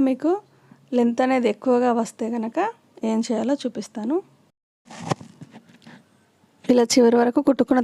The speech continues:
తర్వాత మనమైతే ఒకసారి బాడీ పార్ట్కి సరిపడా మనం కుచ్చులు అయితే వేసుకున్నామా లేదా చూసుకోవాలండి. ఫస్టే మనం బాడీ పార్ట్ అనేది కుట్టుకొని పెట్టుకుంటే మనకు ఈజీగా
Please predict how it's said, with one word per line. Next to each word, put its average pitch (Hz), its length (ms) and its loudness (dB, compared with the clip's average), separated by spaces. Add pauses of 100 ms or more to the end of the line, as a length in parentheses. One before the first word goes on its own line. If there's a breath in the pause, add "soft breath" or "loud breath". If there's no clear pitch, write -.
తర్వాత 208 300 0 (200)
మనమైతే 262 440 2
ఒకసారి 262 360 2 (640 loud breath)
బాడీ 233 240 4 (100)
పార్ట్కి 240 400 2 (140)
సరిపడా 233 460 2
మనం 226 160 2 (100)
కుచ్చులు 233 280 4
అయితే 220 220 4
వేసుకున్నామా 214 560 2
లేదా 254 200 4 (240)
చూసుకోవాలండి. 214 800 2 (480)
ఫస్టే 240 380 2
మనం 254 240 2
బాడీ 220 240 2
పార్ట్ 233 240 0
అనేది 233 260 2
కుట్టుకొని 240 360 0
పెట్టుకుంటే 226 320 0 (100)
మనకు 233 200 0 (100)
ఈజీగా 233 320 4